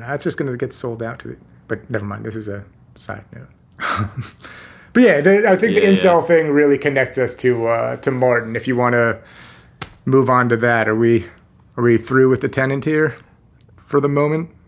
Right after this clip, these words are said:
Speaker 2: Um, we, we should move on to Martin, although I really did wanna bring up the scene where, like, the old boyfriend comes back. Actually, not the old boyfriend, but the old lover who, like, never professed his love to Simone.
Speaker 1: Yeah, yeah.
Speaker 2: And he's like,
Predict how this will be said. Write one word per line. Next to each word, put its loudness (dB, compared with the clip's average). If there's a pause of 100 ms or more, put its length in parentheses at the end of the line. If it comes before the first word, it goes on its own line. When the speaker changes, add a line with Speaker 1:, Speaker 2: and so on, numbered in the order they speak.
(140)
Speaker 2:
Um, -2
we, -6
we 0
should 0
move 2
on 0
to -2
Martin, 0
although 0
I 0
really 0
did 0
wanna -2
bring -2
up -4
the -8
scene -2
where, -2
like, -4
the -2
old -4
boyfriend -4
comes -4
back. -2
Actually, -4
not -2
the -8
old -4
boyfriend, -4
but -6
the -6
old -4
lover -2
who, -4
like, -4
never -2
professed -6
his -6
love -2
to -6
Simone. -4 (260)
Speaker 1:
Yeah, 0
yeah. -2
Speaker 2:
And 0
he's -6
like, -4